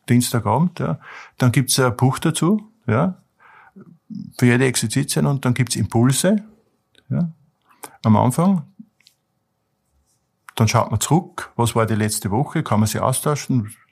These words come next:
war oft sehr interessant, wie man das macht, ja. Einfach mit Bewegungen, wie geht's da noch vor oder zurück, ja.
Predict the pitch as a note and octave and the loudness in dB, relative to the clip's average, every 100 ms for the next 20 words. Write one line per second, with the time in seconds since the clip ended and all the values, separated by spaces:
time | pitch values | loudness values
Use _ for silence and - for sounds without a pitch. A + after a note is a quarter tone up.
0 | _ G2 G2 G2 - - - G#2 - G#2+ | _ -4 -4 -8 -14 -16 -4 -4 0 -2
1 | G#2+ A2 G#2+ A2 B2 - A#2+ G#2 G2+ A2+ | -2 -4 -2 -2 -2 0 0 0 -2 -2
2 | C#3 D#3+ - B2 C#3 - - - - A2 | -2 -4 -6 -4 -4 -8 -20 -20 -4 -2
3 | G#2+ A2 A#2+ A2 A2 G2 B2 C3+ A2+ G#2+ | -2 0 -2 0 -2 -2 -2 -2 -2 -2
4 | A2+ A#2+ B2 - A2+ A2 - B2 B2+ A2+ | -2 -4 -4 -2 -2 -2 -4 -2 -2 -4
5 | G#2+ A#2+ D#3+ - A2 | -2 -2 -2 -4 -6